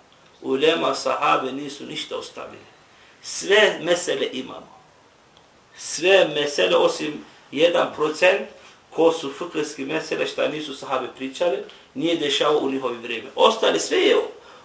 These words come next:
p-, postoji. Sve ove frka, mišljenje, filozofija, što se donese, postoji u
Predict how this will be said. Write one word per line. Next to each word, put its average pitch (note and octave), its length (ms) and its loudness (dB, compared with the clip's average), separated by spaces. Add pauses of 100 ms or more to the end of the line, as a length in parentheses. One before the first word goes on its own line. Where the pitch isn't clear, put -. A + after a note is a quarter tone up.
(220)
p-, - 60 -6 (340)
postoji. - 380 -6 (440)
Sve - 340 2
ove F3 260 6
frka, F#3 540 2
mišljenje, F3+ 680 -2
filozofija, G3 760 2 (400)
što D#3+ 280 4
se D#3 180 -2
donese, A#3+ 600 6 (760)
postoji E3+ 680 4
u C3+ 80 -6